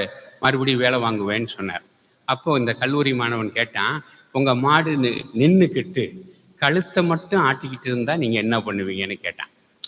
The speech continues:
நின்னுக்கிட்டு மாடு கழுத்தை அச-, அடி-, அசைச்சுக்கிட்டு இருந்தா என்ன ஆகும்? சத்தம் கேட்கும், வேலை செய்யாது. அப்போ அது அவருக்கு அமைதியா சொன்னாரு, "அதனால தான் தம்பி நான் மாட்டை எல்லாம் காலேஜில் படிக்க வைக்கிறது இல்லைன்னு" சொன்னார்.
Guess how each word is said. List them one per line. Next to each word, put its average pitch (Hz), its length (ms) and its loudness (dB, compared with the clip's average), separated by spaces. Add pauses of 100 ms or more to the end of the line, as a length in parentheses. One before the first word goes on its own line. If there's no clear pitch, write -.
(500)
நின்னுக்கிட்டு 165 480 4
மாடு 147 260 2
கழுத்தை 147 340 0
அச-, 139 280 0
அடி-, 131 260 0
அசைச்சுக்கிட்டு 139 540 -2
இருந்தா 135 200 -2
என்ன 131 180 0
ஆகும்? 127 320 0 (220)
சத்தம் 185 460 2
கேட்கும், 170 400 2
வேலை 151 180 4
செய்யாது. 85 440 -6 (480)
அப்போ 127 280 -2
அது 123 160 2
அவருக்கு 113 320 -2
அமைதியா 123 400 2 (120)
சொன்னாரு, 104 400 -2 (480)
"அதனால 127 380 4
தான் 135 240 -2
தம்பி 120 340 -2 (380)
நான் 120 280 2
மாட்டை 143 400 2
எல்லாம் 123 320 -2
காலேஜில் 127 680 0
படிக்க 123 300 -2
வைக்கிறது 104 480 -2
இல்லைன்னு" 95 420 -4
சொன்னார். 85 280 -14